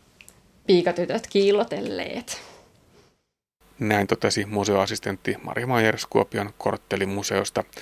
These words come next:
Speaker 2: Ohjelmasarjan seuraavassa osassa pääsemme kurkistamaan pikkuruiseen paritupaan.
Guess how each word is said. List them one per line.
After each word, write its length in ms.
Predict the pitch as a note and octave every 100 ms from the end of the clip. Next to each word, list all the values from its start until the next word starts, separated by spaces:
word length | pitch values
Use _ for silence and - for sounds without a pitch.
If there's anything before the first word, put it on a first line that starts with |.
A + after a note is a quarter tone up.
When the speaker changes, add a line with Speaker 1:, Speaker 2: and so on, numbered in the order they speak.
| - - - - -
Speaker 2:
Ohjelmasarjan 460 | - B2+ - C3+ C#3
seuraavassa 400 | D#3 C#3 A#2+ -
osassa 260 | A#2 A2+ -
pääsemme 380 | A2 G#2+ G#2
kurkistamaan 600 | G#2 G#2+ A2 - G#2 G2+ G2+
pikkuruiseen 760 | A2+ - A2+ G#2+ G#2 G#2+ G#2+ -
paritupaan. 800 | G#2 G2 - - - - -